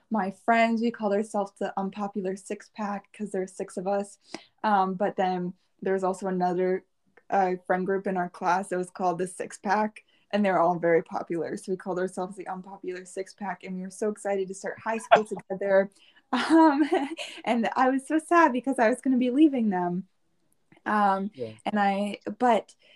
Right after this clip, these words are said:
Speaker 1: we were driving, we started driving.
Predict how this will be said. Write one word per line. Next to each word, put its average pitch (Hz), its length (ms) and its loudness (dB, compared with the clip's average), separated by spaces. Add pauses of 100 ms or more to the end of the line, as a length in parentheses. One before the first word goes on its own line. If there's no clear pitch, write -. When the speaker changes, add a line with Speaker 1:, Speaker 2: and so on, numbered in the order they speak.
(240)
Speaker 1:
we 240 120 0
were 233 180 2
driving, 220 840 4 (140)
we 214 60 -4
started 240 340 0
driving. 185 640 -2